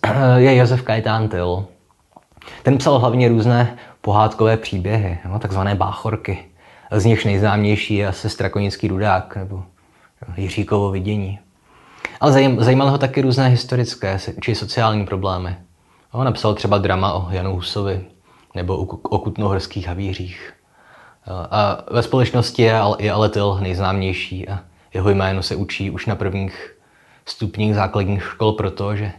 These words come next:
napsal text ke skladbě Kdy domov můj, že to jste urč-, určitě někde slyšeli. Tak, ale g-, když jsem dnes mluvil o preromantismu, tak bych měl ještě zmínit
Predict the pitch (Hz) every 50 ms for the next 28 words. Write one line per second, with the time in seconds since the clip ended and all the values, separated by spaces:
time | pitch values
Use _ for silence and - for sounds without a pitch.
0 | - _ _ _ _ _ _ _ _ _ - 98 92 - - - 101 101 95 -
1 | 95 90 - - - - - - - - - 95 - - - 101 95 92 101 95
2 | 92 92 90 90 90 90 90 85 82 - 80 78 82 80 80 85 80 - - -
3 | - - 107 95 87 _ _ _ _ _ _ _ _ _ _ _ _ _ - -
4 | - - - - 101 98 92 - - 82 101 - - 98 101 98 95 95 95 92
5 | - - 90 - - - 87 90 90 - - - _ _ _ _ _ - - -
6 | - - - - 113 - - - 143 139 143 147 151 147 123 127 139 143 143 135
7 | - 160 139 131 123 - 151 143 143 135 - 135 127 123 131 131 127 - 139 135
8 | 123 131 123 120 117 113 110 110 107 113 104 131 147 175 175 175 - - - _
9 | _ _ _ - - - - - - - 113 107 104 117 117 - 123 113 110 110
10 | 107 - - 120 110 113 107 107 110 120 120 - -